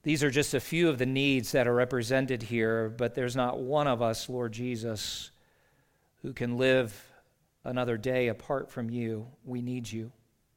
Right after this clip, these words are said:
And so we pray that out of your goodness and grace,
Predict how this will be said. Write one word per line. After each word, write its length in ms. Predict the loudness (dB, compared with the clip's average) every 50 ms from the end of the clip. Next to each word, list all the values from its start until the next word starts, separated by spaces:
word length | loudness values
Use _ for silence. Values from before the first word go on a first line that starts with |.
| _ _ _ _ _ _ _ _ _ _ _ _ _ _ _ _ _ _
And 120 | -14 -10 -8
so 180 | -6 -4 -4
we 160 | -2 -2 -4 -4
pray 400 | -2 2 4 6 6 6 4 4
that 400 | 2 2 2 2 0 -2 -6 -4
out 280 | 0 0 2 2 0
of 180 | -2 -2 -4 -4
your 160 | -4 -4 -4
goodness 640 | -4 -4 -4 -4 -4 -4 -6 -6 -6 -6 -8 -8
and 240 | -10 -8 -8 -8 -6
grace, 680 | -6 -4 -4 -4 -4 -4 -6 -8 -12 -12 -12 -16 -20